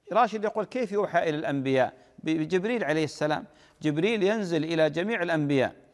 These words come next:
والأنبياء طبعًا الوحي إليهم على أنواع، آه، عن طريق جبريل، عن طريق المنام، الله عز وجل يريهم شيء في المنام، وأيضًا أحيانًا الإلهام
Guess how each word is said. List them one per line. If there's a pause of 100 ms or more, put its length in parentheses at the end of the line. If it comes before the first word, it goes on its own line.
(120)
والأنبياء
طبعًا
الوحي
إليهم
على
أنواع، (460)
آه، (140)
عن
طريق
جبريل، (240)
عن
طريق
المنام،
الله
عز
وجل
يريهم
شيء
في
المنام، (440)
وأيضًا
أحيانًا
الإلهام